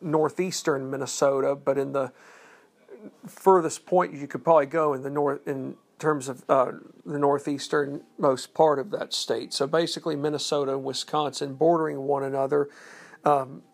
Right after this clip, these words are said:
Duluth, Minnesota is at the westernmost edge of Lake Superior. So the Fitzgerald is in Superior, Wisconsin, and she's only gonna be there for a short period of time.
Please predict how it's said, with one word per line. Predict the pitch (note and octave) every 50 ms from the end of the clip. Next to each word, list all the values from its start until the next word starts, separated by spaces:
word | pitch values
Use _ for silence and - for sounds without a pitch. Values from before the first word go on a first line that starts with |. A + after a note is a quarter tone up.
| - F#3
Duluth, | D3+ D3 D3 D#3+ E3 E3 E3 -
Minnesota | D#3 C#3+ D3 D3 C#3 - - E3 D#3 D3+ D3 D3
is | - - D3 C#3 B2 C3
at | C#3 C3 -
the | C#3+ C3+ C3+ C3
westernmost | B2+ C3+ D3 D#3 D#3 - - - D3 C3+ C3 C3 B2+ C3 C3+ - - -
edge | - - C3 C3 C3+ -
of | A#2 -
Lake | B2+ B2+ C3 C3+ C3 -
Superior. | - - - - - D3 C#3+ B2+ C3 C3 C3+ C#3 C#3+
So | - - F3 D#3+ D3+ C#3+ - - - - - - - - - - - _ - _ _ _ _ _ _ _ -
the | E3+
Fitzgerald | - A3+ - - - - G3+ G#3 G#3 G3+ G3 F#3 E3+
is | E3+ D3+ E3+
in | G3 G3+
Superior, | F3+ - - F3 - - E3 F3 F3 F3+ F#3+
Wisconsin, | G3+ A3 G#3 G#3 - - E3 D3+ C#3+ C#3 C#3 - D#3+ D#3 D3+ D#3 E3+ - _ _ _ -
and | - D3 D3+ C#3+ -
she's | - D3+ D3 F#3
only | F3+ G#3+ G3+
gonna | F3 F3 D#3+
be | D#3 F3 F#3+ F3+
there | E3 D#3 C#3
for | - D3+ C#3+ C#3+ C#3 - - _ _ _ _ _ _ _ _ _ _ - -
a | C#3+
short | - - - E3 D#3+ D#3 - _ _ -
period | E3 E3+ E3 D3 C3
of | - - -
time. | - F#3 F#3 E3 C3 A2 A2+ B2 C3 B2 B2